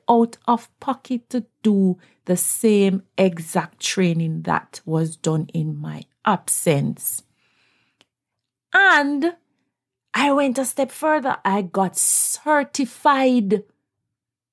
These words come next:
And not just that, I went straight into implementation and I implemented all the things that I learned in the course, everything.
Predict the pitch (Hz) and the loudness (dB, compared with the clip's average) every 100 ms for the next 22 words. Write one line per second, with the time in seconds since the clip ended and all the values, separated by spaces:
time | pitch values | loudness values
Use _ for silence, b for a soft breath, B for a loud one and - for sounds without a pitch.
0 | _ _ _ _ _ _ _ _ _ _ | _ _ _ _ _ _ _ _ _ _
1 | _ _ _ _ _ _ _ _ _ _ | _ _ _ _ _ _ _ _ _ _
2 | _ _ _ _ - 226 226 190 185 220 | _ _ _ _ 0 2 4 2 2 2
3 | 240 - 240 226 214 247 247 240 - _ | 2 -2 -4 -2 -2 0 0 -4 -18 _
4 | _ _ - 202 202 190 175 165 208 214 | _ _ 0 2 2 2 0 2 2 2
5 | - - - - - 247 247 240 - 226 | -2 -6 -6 -6 -4 2 4 2 0 0
6 | 208 196 208 214 202 196 190 185 185 185 | 0 -2 -4 -2 -2 0 0 0 -2 -4
7 | 185 175 175 175 180 _ - 247 233 - | -4 -6 -4 -4 -6 _ 2 4 4 0
8 | 262 247 208 175 160 165 160 151 143 _ | 0 2 2 2 -2 -6 -8 -8 -10 _
9 | _ _ _ _ _ _ - - 254 247 | _ _ _ _ _ _ -2 2 6 6
10 | 247 233 233 233 196 180 180 170 170 165 | 4 2 0 0 2 2 2 2 0 -2
11 | 160 156 156 - - 143 - - - 262 | -4 -6 -10 -14 -12 -12 -12 -16 -6 -2
12 | 262 233 240 220 196 147 | 0 2 0 0 -2 -2